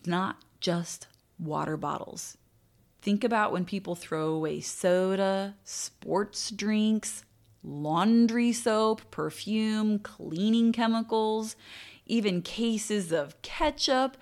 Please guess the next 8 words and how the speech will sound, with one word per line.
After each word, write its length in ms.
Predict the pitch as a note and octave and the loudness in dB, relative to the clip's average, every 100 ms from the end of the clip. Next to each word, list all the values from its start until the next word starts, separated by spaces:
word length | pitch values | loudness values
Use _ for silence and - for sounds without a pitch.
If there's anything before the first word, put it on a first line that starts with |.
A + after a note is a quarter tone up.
| - - - - | -20 -20 -20 -6
dented 500 | - A#3 A#3+ B3 G3+ | 0 2 2 0 -4
cans 720 | - F#3 G3 G#3+ A3 A3 A3 | -4 -2 2 2 2 2 0
of 260 | F3 D3+ D3+ | 0 -4 -4
beans 580 | G3 G#3 G#3 G#3 G#3 E3 | 0 2 4 4 2 0
and 240 | D#3 C#3+ | -4 -4
veggies 760 | E3+ G#3 G3+ G3+ G#3+ G#3+ G#3+ D#3+ | -2 -2 -2 -2 -2 0 -2 -4
or 160 | C#3 | -8
soup. 760 | D#3 - - G#3+ G#3+ G#3+ G#3+ | -8 -8 -4 -2 0 0 -4